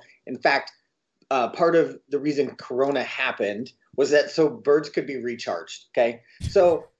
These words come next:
I look at that and I'm like, "That's the most ridiculous shit I've ever heard." <laughs> And so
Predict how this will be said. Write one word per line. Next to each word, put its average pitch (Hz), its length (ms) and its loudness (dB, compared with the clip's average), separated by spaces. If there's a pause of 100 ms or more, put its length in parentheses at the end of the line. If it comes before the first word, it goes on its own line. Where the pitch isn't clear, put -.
(120)
I 202 140 0
look 240 200 0
at - 120 -8
that 165 280 -2 (260)
and 160 100 -4
I'm 170 60 -4
like, 135 260 -4
"That's 165 240 -4
the 208 80 -8
most 190 240 0
ridiculous 135 540 -2
shit 120 340 -2
I've 110 160 -6
ever 110 300 -4
heard." 95 380 -2 (220)
<laughs> - 200 -6
And 165 200 4
so 175 360 4